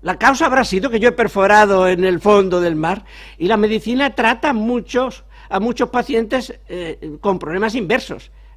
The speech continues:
Ahí tienes un, lo ha explicado él, mucho mejor que yo, por supuesto. Ahí tienes unos síntomas, ahí tienes un, todo un síndrome, y tú tienes que buscar las causas. Y entonces Mario apunta a la fisiología, al conocimiento básico,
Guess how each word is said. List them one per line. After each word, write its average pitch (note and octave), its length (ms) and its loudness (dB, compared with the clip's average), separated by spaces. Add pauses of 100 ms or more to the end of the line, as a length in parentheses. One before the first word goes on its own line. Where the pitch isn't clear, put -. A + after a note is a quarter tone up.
Ahí E3+ 260 -2
tienes G3 400 -2
un, G#3 380 -2
lo D3+ 80 -6
ha F3+ 40 -4
explicado G#3 460 -2
él, B3+ 240 -4
mucho D#3 300 -6
mejor D#3+ 260 -6
que F#3 140 -2
yo, A3 180 0
por C#3+ 120 -10
supuesto. D3+ 440 -6 (320)
Ahí F#3 260 -2
tienes G#3+ 440 0 (160)
unos A3+ 300 2
síntomas, C4 640 -2
ahí D#3+ 200 -4
tienes G3+ 300 -2
un, G#3+ 260 0
todo A3 220 0
un A3+ 80 -2
síndrome, A#3+ 520 -4 (280)
y F#3 100 -6
tú F3+ 160 -6
tienes A3+ 240 -2
que - 80 -8
buscar B3+ 300 -4
las B3+ 140 -6
causas. A#3 440 -4 (220)
Y D#3 100 -4
entonces D#3 260 -4
Mario G#3+ 320 2
apunta A3 540 0 (640)
a E3+ 120 2
la F#3+ 260 -4 (760)
fisiología, C#3+ 800 -8 (240)
al D#3+ 160 -4
conocimiento D3+ 560 -6
básico, D3 480 -10